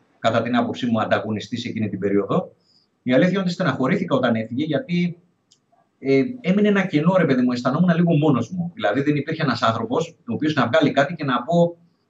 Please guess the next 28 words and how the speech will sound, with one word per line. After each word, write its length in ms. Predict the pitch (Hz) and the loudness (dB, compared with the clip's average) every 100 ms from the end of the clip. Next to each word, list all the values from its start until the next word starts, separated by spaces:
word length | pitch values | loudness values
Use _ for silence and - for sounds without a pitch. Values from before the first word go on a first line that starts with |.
| - | -6
ε, 180 | 120 | -2
«Πω, 160 | 120 170 | 0 0
πω, 100 | 170 | 0
τι 100 | 151 | 2
έβγαλε», 300 | 165 123 113 | 4 4 4
να 140 | 101 | 2
πούμε, 320 | 101 147 117 110 | -2 -4 -4 -4
το 100 | 110 | -6
σκ-, 280 | - 117 104 | -8 -4 0
ο 100 | 104 | 0
σκύλος, 500 | - 147 208 202 - | 2 2 2 0 -4
ε, 160 | 131 131 | -4 -2
«πρέπει 220 | 180 180 | -2 0
να 180 | 180 156 | 0 -2
φτιάξω 240 | 170 - | -4 -6
κάτι 160 | 175 180 | -2 0
καλύτερο». 420 | 156 147 120 - - _ _ - - | 2 2 0 -10 -16 _ _ -16 -6
Έχασα 320 | 175 190 180 | -4 -4 -4
δηλαδή 300 | 147 135 156 | 0 0 0
αυτό 200 | 180 190 | -2 -2
το 100 | 175 | -6
συναίσθημα, 540 | 170 165 151 175 170 - - | -4 -2 -2 -2 -4 -6 -12
έτσι, 300 | 151 95 90 | -8 -8 -6
το 100 | 113 | -4
οποίο 240 | 107 147 | 2 2
μου 100 | 123 | 4
άρεσε. 300 | 87 - - _ _ _ _ - - _ _ | 2 -2 -12 _ _ _ _ -20 -20 _ _
Ε, 560 | 120 117 117 113 113 | -2 2 4 6 6